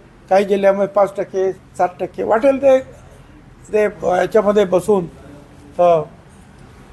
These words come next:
ऑफिसमध्ये बसून एअर कंडिशनमध्ये बसून लोकांनी आकडे दिले आणि ओबीसीचं आरक्षण एकदम कमी झालं.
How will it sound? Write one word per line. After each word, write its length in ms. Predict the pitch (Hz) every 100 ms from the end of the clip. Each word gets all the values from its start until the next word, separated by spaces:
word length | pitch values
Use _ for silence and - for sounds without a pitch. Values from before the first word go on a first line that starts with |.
| - - - - - - - - - - -
ऑफिसमध्ये 520 | 165 208 170 202 202
बसून 440 | 175 165 196 190 190
एअर 140 | 165
कंडिशनमध्ये 680 | 165 175 180 190 175 175 170
बसून 420 | 165 156 185 151 - - - - - - -
लोकांनी 380 | 160 170 170 175
आकडे 320 | 156 165 170
दिले 380 | 143 160 185 123 - - - - - - - - -
आणि 160 | 175
ओबीसीचं 480 | 180 170 175 190 180
आरक्षण 420 | 151 160 - 175
एकदम 180 | 156 170
कमी 280 | - 147 151
झालं. 260 | 131 120